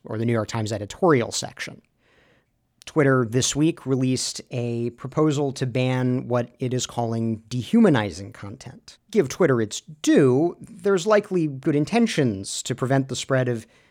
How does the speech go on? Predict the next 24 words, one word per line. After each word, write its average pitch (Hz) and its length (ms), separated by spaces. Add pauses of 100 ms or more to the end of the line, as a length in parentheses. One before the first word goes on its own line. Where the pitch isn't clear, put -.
(120)
vitriolic 143 600
insults 156 560
which 120 180
make 113 180
Twitter 113 300
unpleasant 107 540
to 160 100
use. 190 540 (380)
The 123 160
company's 143 520
stated 120 340
examples 143 680
of 113 120
dehumanizing 107 640
content 104 520
in 107 60
the 104 80
blog 117 320
post 107 400
that 104 140
they 104 100
published 113 520
announcing 175 460
it 135 220